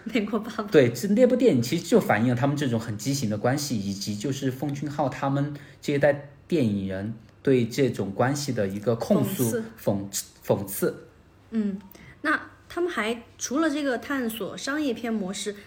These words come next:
Speaker 1: 他们另外一条路是聚焦本国社会及人性问题的现实主义影片。还是拿奉俊昊导演来做例子，他的《寄生虫》反映的是阶级分裂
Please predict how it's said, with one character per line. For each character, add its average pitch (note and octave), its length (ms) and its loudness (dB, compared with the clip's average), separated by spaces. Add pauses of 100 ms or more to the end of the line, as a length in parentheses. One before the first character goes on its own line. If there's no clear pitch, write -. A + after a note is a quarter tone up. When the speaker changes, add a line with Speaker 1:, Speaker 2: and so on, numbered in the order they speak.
(140)
Speaker 1:
他 - 120 -4
们 E4+ 200 6
另 F4+ 180 4
外 C#4+ 160 4
一 A#3 100 0
条 F#3+ 240 -6
路 G#3 160 -4
是 G#3+ 160 -4
聚 A3 280 -4
焦 A3+ 260 -2
本 E3 320 -6
国 F3 240 -6
社 C#4+ 260 -2
会 A#3 220 -2
及 G#3+ 160 -2
人 G3+ 220 0
性 C#4 200 0
问 B3 160 -2
题 F#3+ 160 -4
的 F#3+ 120 -4 (200)
现 F4 320 0
实 G3 160 -2
主 F#3+ 160 -4
义 F#3+ 120 -2
影 E3+ 120 -6
片。 E3 280 -10 (280)
还 G#3+ 160 -2
是 C#4+ 200 -2
拿 G3 180 -4
奉 G#3+ 240 -6
俊 G#3+ 100 -6
昊 G3 160 -8
导 E3+ 160 -10
演 F3 240 -8
来 E3 240 -10 (160)
做 G#3 180 -4
例 G3+ 140 -2
子， F3 140 -8
他 - 100 -14
的 B3 120 -6
《寄 C4 160 -4
生 B3+ 180 -4
虫》 - 220 -8 (360)
反 - 160 2
映 A3+ 120 4
的 A3+ 80 0
是 A3+ 160 -6
阶 C4 280 -2
级 F#3 300 -6 (180)
分 B3 280 -2
裂 - 280 0